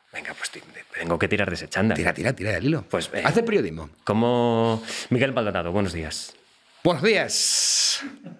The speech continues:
Speaker 1: No, pero esto necesito que me lo cuentes en registro neutro.
Speaker 2: Soy
Speaker 1: Y luego
Speaker 2: yo.
Speaker 1: ya... Vale,
Speaker 2: Vale.
Speaker 1: eso es.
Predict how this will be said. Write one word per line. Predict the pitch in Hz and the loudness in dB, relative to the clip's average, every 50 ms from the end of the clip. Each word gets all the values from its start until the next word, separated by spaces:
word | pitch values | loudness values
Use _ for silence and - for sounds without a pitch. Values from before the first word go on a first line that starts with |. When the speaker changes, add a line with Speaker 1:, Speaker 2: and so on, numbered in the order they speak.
| - _ _ _ | -20 _ _ _
Speaker 1:
No, | 139 135 127 123 117 | 2 2 2 2 2
pero | 127 117 - - - - - | 0 0 -2 -2 -8 -2 0
esto | - - 165 156 | 0 2 2 2
necesito | 156 143 120 147 151 165 | 2 2 2 2 2 2
que | 160 | 2
me | 147 131 | 4 2
lo | 120 | 2
cuentes | 120 127 131 147 135 | 2 2 2 2 0
en | 131 117 104 | 0 0 0
registro | 104 110 131 107 - 113 95 | 2 0 0 0 0 0 -2
neutro. | 76 69 - - 67 - - - | -2 -4 -8 -10 -12 -10 -2 2
Speaker 2:
Soy | - 170 | 4 4
Speaker 1:
Y | 156 | 6
luego | 127 107 117 | 4 4 4
Speaker 2:
yo. | 110 | 2
Speaker 1:
ya... | 101 - - - - | 2 0 -4 -6 -2
Vale, | 101 92 78 - - | 0 0 0 0 0
Speaker 2:
Vale. | 104 98 - | 0 0 2
Speaker 1:
eso | - 82 | 0 -2
es. | - - - - | -8 -8 -12 -14